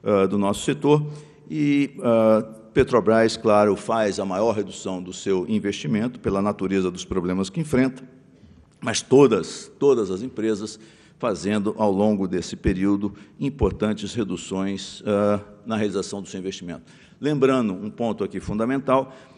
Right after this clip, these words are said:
ah, que nós estamos prevendo esta redução de investimentos sem alterar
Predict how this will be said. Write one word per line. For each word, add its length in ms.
ah, 300
que 220
nós 340
estamos 560
prevendo 580
esta 220
redução 340
de 80
investimentos 680
sem 420
alterar 800